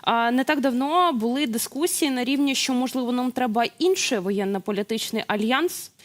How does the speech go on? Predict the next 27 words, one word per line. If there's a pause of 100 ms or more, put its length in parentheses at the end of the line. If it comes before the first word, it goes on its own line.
(240)
можливо, (180)
щось
треба (140)
як
альтернативу
нато
мати. (260)
Бо
я
ж
наголошую,
що
ситуація (640)
з
тим,
як, (100)
е,
ось
ці
безпілотники
російські
порушували
повітряний
простір
країн
Європи,
країн